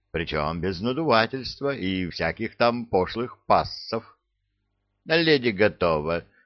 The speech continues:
к вашему приходу и, несомненно, примет вас,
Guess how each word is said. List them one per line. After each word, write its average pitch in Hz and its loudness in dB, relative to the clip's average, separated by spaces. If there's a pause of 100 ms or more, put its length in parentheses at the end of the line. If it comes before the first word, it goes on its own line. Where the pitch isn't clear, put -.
к 104 -2
вашему 101 2
приходу 95 -4 (400)
и, 104 0
несомненно, 101 0
примет 147 -2
вас, 85 -2